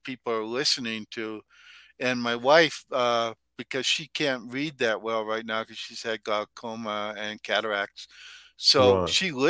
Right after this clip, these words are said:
Speaker 2: I'm
Speaker 1: listens a lot.
Speaker 2: sorry.
Speaker 1: So her whole profile now is on Audible. And,
Speaker 2: Right.
Speaker 1: uh, you know, so, but it's under my name, so Audible is gonna get confused. <laughs>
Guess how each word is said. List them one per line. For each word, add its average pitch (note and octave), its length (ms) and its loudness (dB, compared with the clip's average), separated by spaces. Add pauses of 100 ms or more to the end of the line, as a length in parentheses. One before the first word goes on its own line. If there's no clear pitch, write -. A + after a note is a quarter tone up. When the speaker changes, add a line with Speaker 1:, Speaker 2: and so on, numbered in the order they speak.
(180)
Speaker 2:
I'm F2+ 120 -2
Speaker 1:
listens - 80 -6
a F2+ 60 -6
lot. E2 260 4
Speaker 2:
sorry. - 20 -12
Speaker 1:
So A2+ 360 2
her D#3+ 300 0
whole C3+ 240 0 (100)
profile B2 520 0
now G#2+ 300 -2
is - 140 -4
on G#2+ 180 -4
Audible. A2 560 -2 (1080)
And, B2+ 340 -4
Speaker 2:
Right. - 20 -2
Speaker 1:
uh, A2 160 -4 (320)
you B2+ 180 -6
know, A2+ 120 -2
so, A#2+ 260 0 (280)
but D#3+ 240 12 (520)
it's - 160 0
under B2+ 220 0
my B2 260 0
name, A#2 440 -2
so A2+ 320 0
Audible A#2+ 500 2
is - 120 -6
gonna B2 220 -4
get A2+ 260 2 (680)
confused. C#3 800 -4 (100)
<laughs> - 300 0